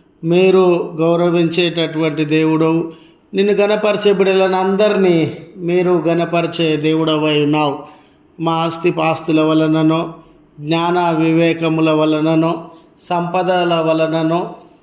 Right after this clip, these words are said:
జ్ఞానం వలననో మేము ఉన్నత స్థాయికి చేరలేమని, మీ దయా కనికరముల వలననే ఉన్నత స్థాయిని అనుభవిస్తామని మిమ్మల్ని ఆశ్రయిస్తూ ఉన్నాం. శ్రద్ధతో మిమ్మల్ని వెతికే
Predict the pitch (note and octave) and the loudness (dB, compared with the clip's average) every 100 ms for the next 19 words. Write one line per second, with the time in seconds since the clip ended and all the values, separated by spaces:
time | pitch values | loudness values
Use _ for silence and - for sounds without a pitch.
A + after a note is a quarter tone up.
0 | _ D#3 D3+ E3+ F3+ G3 F#3+ F3 E3 E3 | _ -10 -4 -2 -2 -2 0 0 0 0
1 | D#3+ D#3+ D#3 C#3 - E3+ D#3+ D#3+ E3+ E3+ | 0 0 0 -4 -8 -4 -2 0 0 0
2 | F3+ - E3+ D#3+ D#3+ E3 D#3+ D3+ D3 E3 | -4 -2 -2 -2 -4 -2 0 0 -2 -2
3 | D#3 D#3 D#3 D3 D3 D3+ D#3+ - - - | 0 0 0 0 0 0 -2 -6 -20 -20
4 | _ _ _ F3 F3 F3 F3 F3+ F3 F3 | _ _ _ -2 2 2 2 2 0 -4
5 | - - E3+ E3+ E3+ E3+ E3+ E3+ D#3+ D#3+ | -12 -4 -2 0 0 0 0 2 2 2
6 | D#3 D#3 D#3 D#3 F3 E3+ E3 D#3 D#3+ D#3 | 0 0 2 2 0 0 -2 -2 -4 -4
7 | D#3 D#3 D#3 D#3 D3+ D3+ D#3+ D#3 D3 - | -4 -2 -2 -2 -2 -2 -2 0 -2 -2
8 | D#3+ D3 D3 D3+ - - - _ _ _ | -4 -2 -2 -4 -6 -16 -20 _ _ _
9 | - D#3+ E3+ D#3+ D#3+ D#3+ F3+ E3+ D#3+ - | -8 -2 0 0 -2 -4 -2 -2 -4 -4
10 | E3 D3 C#3+ D3+ C3+ - - _ _ _ | -2 0 0 -2 -6 -12 -20 _ _ _
11 | _ - F3 E3 E3+ F#3 F#3+ F#3+ F#3 F3 | _ -6 -2 0 -2 -2 0 0 0 2
12 | E3+ E3+ D#3+ D#3 - - F3 E3 C#3+ | 2 2 2 -2 -4 -2 0 0 -2